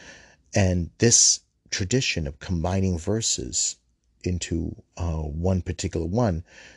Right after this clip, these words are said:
because one, Isaiah is the one who talks about the, uh, the man of sorrows. And Isaiah also talks about the one who will come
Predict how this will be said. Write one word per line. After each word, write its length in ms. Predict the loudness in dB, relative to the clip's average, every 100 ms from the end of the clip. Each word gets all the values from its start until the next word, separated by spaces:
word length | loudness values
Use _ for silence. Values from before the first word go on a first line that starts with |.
| _
because 300 | -2 0 0
one, 280 | 0 0 0 -2
Isaiah 460 | -4 -2 0 -2 -2
is 200 | -4 -4
the 80 | -4
one 240 | -4 -8
who 160 | -8 -10
talks 400 | -6 -6 -2 -4
about 340 | -4 -8 -10 _ _ _ _ _ _ _ _ _ _ _ _ _ _ -2
the, 280 | 0 2 0
uh, 180 | -4 -8 -14 _
the 80 | 0
man 220 | 2 0
of 100 | 2
sorrows. 680 | 2 2 -2 -12 -8 -8 -8 _ _ _ _ _ _ -2
And 300 | 0 0 -4 _ _ _ _ _ _ _ _ _ 2
Isaiah 440 | 2 4 0 0
also 460 | 0 -2 -2 -4 -6
talks 360 | -6 -8 -4 -4
about 340 | -2 -6 -4
the 80 | -4
one 200 | -2 -2
who 140 | -2
will 160 | -4 -4
come 400 | -4 -4 -2